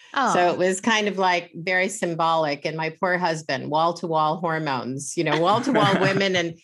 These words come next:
Speaker 2: two daughters, and everybody's having hormonal issues. And it was just that I, I had a kind of a high-powered career. We were living in England, and I was a journalist at Which magazine, which is a lot like Consumer Reports. So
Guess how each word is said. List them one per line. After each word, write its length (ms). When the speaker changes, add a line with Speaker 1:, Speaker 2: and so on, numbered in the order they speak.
Speaker 2:
two 180
daughters, 640
and 180
everybody's 680
having 360
hormonal 500
issues. 400
And 260
it 80
was 180
just 280
that 240
I, 360
I 100
had 260
a 260
kind 140
of 120
a 200
high-powered 640
career. 360
We 100
were 140
living 320
in 100
England, 340
and 140
I 80
was 160
a 60
journalist 920
at 260
Which 360
magazine, 560
which 180
is 240
a 60
lot 300
like 260
Consumer 440
Reports. 600
So 320